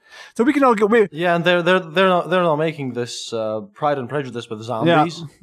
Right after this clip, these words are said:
Speaker 1: 'cause <laughs>
Speaker 2: for some reason.
Speaker 1: Yeah, yeah. Uh, so I guess we could all, we could all get together next week and make a Sherlock Holmes movie.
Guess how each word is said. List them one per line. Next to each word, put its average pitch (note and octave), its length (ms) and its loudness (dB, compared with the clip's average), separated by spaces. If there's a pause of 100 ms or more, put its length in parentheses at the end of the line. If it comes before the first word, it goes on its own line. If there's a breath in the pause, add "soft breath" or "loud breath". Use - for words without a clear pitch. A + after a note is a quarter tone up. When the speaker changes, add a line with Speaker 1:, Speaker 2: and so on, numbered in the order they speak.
(100)
Speaker 1:
'cause D3 180 -4
<laughs> C#3+ 280 0
Speaker 2:
for C3+ 240 0
some D3+ 340 -2
reason. D3 500 -4
Speaker 1:
Yeah, C#3+ 280 0 (320 loud breath)
yeah. G3+ 180 4
Uh, F3+ 180 4
so A#3+ 140 2
I A#3+ 60 2
guess A#3 180 0
we A#3+ 60 -2
could F#3 160 0
all, F3+ 180 6
we D#3+ 320 -4
could A3+ 140 0
all G3+ 80 4
get E3+ 120 -2
together D#3+ 280 0
next D3 200 -4
week D3 180 -4
and C3 100 -4
make C3+ 140 -4
a A#2 40 -6
Sherlock C3+ 420 -2
Holmes D3 320 -2
movie. A#2 360 -2